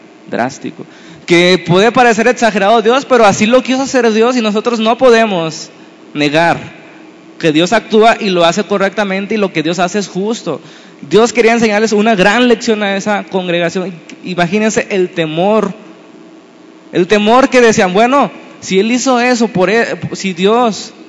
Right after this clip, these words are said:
decidió castigarlo de esa forma, por esa situación, yo de, por otras cosas debí estar en su lugar". O sea, la, la visión de nosotros como cristianos cuando Dios trae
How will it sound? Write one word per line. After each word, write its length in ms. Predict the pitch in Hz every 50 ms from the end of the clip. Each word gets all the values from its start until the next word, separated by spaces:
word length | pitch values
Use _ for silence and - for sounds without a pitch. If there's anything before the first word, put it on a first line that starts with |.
| - - - - - - - - - - - -
decidió 640 | - 160 160 - - 160 143 165 190 214 226 226 214
castigarlo 640 | 202 185 175 175 175 156 151 170 185 196 202 208 208
de 100 | 208 208
esa 160 | 185 214 208
forma, 520 | 180 196 196 202 208 208 196 180 156 - - - - - - - - -
por 160 | - 143 135
esa 100 | 143 170
situación, 560 | 202 202 - 165 160 156 165 165 190 196 - - - - - - - - - - - -
yo 240 | - 147 180 214 247 277
de, 480 | 254 247 220 185 175 160 135 127 131 -
por 120 | - 185
otras 320 | 190 214 - 240 220 208 -
cosas 380 | - 202 233 226 247 240 226
debí 320 | 208 196 180 170 190 233 262
estar 300 | 254 240 - 226 196 196
en 100 | 196 190
su 100 | 190 196
lugar". 480 | 175 160 143 - - 95 - - 113 - 143 - - - - - - - - - - - - - - - -
O 40 |
sea, 160 | - 202 190 185
la, 320 | 190 196 196 190 147 123
la 340 | 135 123 104 - 202 208 202
visión 260 | 208 220 - 240 240
de 60 | 269
nosotros 340 | 277 254 240 233 208 262 254
como 200 | 262 247 233 226
cristianos 500 | 190 190 165 147 - 214 202 220 247 233
cuando 320 | - 233 208 196 190 190
Dios 220 | 175 190 214 226 214
trae 420 | 233 214 214 233 240 226 208 190